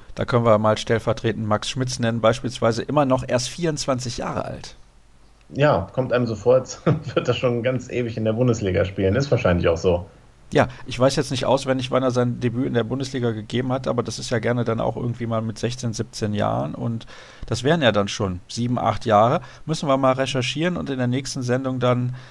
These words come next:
Speaker 1: darüber sprechen, ähm, wie das eigentlich kommt, dass so viele Spieler gerade so jung schon ihr Debüt in der Baseball-Bundesliga geben. Ist nicht mehr ganz so extrem wie früher, aber ich denke auf jeden Fall eine gute Sache, wenn die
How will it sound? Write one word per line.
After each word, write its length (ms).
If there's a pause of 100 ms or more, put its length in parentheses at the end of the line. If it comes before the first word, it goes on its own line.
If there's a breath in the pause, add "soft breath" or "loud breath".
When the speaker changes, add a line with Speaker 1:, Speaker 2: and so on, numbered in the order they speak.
(140)
Speaker 1:
darüber 400
sprechen, 640
ähm, 540
wie 260
das 160
eigentlich 300
kommt, 280
dass 120
so 100
viele 300
Spieler 440 (320 loud breath)
gerade 240
so 140
jung 260
schon 260
ihr 140
Debüt 300
in 80
der 100
Baseball-Bundesliga 840
geben. 220
Ist 120
nicht 140
mehr 100
ganz 280
so 60
extrem 440
wie 80
früher, 480
aber 400 (320 loud breath)
ich 100
denke 300
auf 160
jeden 220
Fall 180
eine 100
gute 260
Sache, 400
wenn 140
die 300